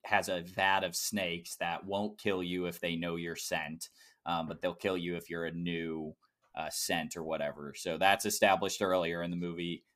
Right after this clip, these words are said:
They bring this big ass tank, kills everyone, but, uh, Snow's character, uh, Tom, or Tom Blight's character, Snow, he, uh, puts in, like, a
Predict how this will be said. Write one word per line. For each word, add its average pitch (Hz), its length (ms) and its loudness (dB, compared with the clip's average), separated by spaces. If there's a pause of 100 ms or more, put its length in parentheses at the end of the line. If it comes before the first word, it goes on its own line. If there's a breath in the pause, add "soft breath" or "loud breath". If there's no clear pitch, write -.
They 95 80 -2
bring 104 260 4
this 101 140 2
big 98 240 0
ass 95 300 6
tank, 87 500 -2 (420)
kills 120 320 4
everyone, 98 680 2
but, 87 400 0
uh, 80 240 -2
Snow's 98 640 2
character, 85 680 -4 (280)
uh, 82 180 -2
Tom, 92 420 -2
or 92 140 -2
Tom 107 260 4
Blight's 92 280 0
character, 87 360 -6
Snow, 87 460 -4 (220)
he, 98 720 -4
uh, 73 340 -8 (180)
puts 104 300 0
in, 92 220 -4
like, 90 200 -4
a 76 360 -4